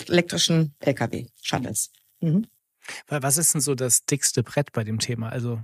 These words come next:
Speaker 2: das hört sich jetzt irgendwie sehr positiv an. Das ist es, glaube ich, auch. Ich sehe es ja hier auch vor Ort, aber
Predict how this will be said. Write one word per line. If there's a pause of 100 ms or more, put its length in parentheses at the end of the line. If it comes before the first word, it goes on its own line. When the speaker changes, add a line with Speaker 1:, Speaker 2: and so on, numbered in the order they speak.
Speaker 2:
das
hört
sich
jetzt (180)
irgendwie
sehr
positiv
an.
Das
ist
es, (160)
glaube
ich,
auch.
Ich
sehe
es
ja
hier
auch
vor
Ort,
aber